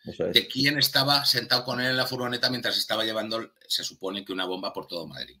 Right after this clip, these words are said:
Speaker 1: Y cuando
Speaker 2: Eso
Speaker 1: se
Speaker 2: también
Speaker 1: acuerdan,
Speaker 2: está
Speaker 1: callan en
Speaker 2: claro.
Speaker 1: el juicio de manera bastante evidente por miedo.
Speaker 2: No me acuerdo
Speaker 1: Ellos,
Speaker 2: de nada, no sé
Speaker 1: ellos sabrán,
Speaker 2: nada.
Speaker 1: ellos sabrán a qué. López Bru plantea en su libro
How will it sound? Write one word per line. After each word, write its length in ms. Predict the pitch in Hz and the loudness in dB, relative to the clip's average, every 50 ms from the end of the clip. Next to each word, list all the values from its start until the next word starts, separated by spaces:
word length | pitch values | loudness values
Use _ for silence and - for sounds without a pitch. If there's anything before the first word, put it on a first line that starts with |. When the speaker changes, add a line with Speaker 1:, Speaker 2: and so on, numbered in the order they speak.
| _ _ - | _ _ 6
Speaker 1:
Y 100 | 120 120 | 6 8
cuando 260 | 120 120 117 117 120 | 10 10 10 10 10
Speaker 2:
Eso 60 | 117 | 10
Speaker 1:
se 60 | 127 | 10
Speaker 2:
también 120 | 113 107 120 | 10 12 12
Speaker 1:
acuerdan, 320 | 135 - 143 151 165 175 | 12 12 12 12 10 10
Speaker 2:
está 60 | 170 - | 10 12
Speaker 1:
callan 320 | 123 113 117 113 117 113 117 | 12 12 12 12 12 12 10
en 40 | 117 | 8
Speaker 2:
claro. 40 | 117 | 6
Speaker 1:
el 60 | 110 | 4
juicio 580 | - 143 143 135 - 147 139 147 165 185 - - | 4 4 2 4 6 8 8 8 8 8 4 2
de 120 | - 98 90 | 0 0 2
manera 260 | 90 87 90 92 101 | 2 2 6 6 8
bastante 380 | 98 98 98 - 107 104 104 107 | 6 6 6 4 2 6 6 6
evidente 420 | 107 107 113 117 120 120 127 139 | 8 10 10 8 8 8 4 2
por 160 | - 113 87 76 | 4 4 2 4
miedo. 440 | 87 101 104 101 101 107 107 113 | 4 4 6 8 8 10 10 10
Speaker 2:
No 60 | 147 208 | 10 8
me 60 | 107 | 4
acuerdo 160 | - 131 117 110 104 | 2 2 0 2 4
Speaker 1:
Ellos, 100 | 107 110 | 4 6
Speaker 2:
de 80 | 107 110 | 6 8
nada, 420 | 117 120 123 127 135 143 147 143 - | 8 8 8 8 8 6 4 2 0
no 160 | - 104 107 | -4 -2 6
sé 80 | 107 120 | 8 10
Speaker 1:
ellos 140 | 120 117 110 | 10 10 10
sabrán, 240 | 117 110 104 113 135 | 10 10 10 10 8
Speaker 2:
nada. 100 | 139 139 - _ _ | 6 2 -2 _ _
Speaker 1:
ellos 240 | 113 110 107 101 - | 0 2 2 2 4
sabrán 280 | 104 90 90 92 90 87 | 4 4 6 6 4 2
a 100 | 80 - | 0 0
qué. 280 | 82 80 76 - - _ | -2 -4 -4 -4 -2 _
López 340 | 110 117 131 151 175 175 | 8 8 10 10 10 10
Bru 220 | 170 175 180 180 175 | 10 10 10 10 10
plantea 400 | 151 127 117 113 107 131 135 135 | 10 8 8 8 8 8 8 8
en 60 | 139 | 6
su 100 | 135 131 120 | 4 2 2
libro 460 | 117 127 123 110 107 113 120 - _ | 4 4 6 6 4 4 2 -4 _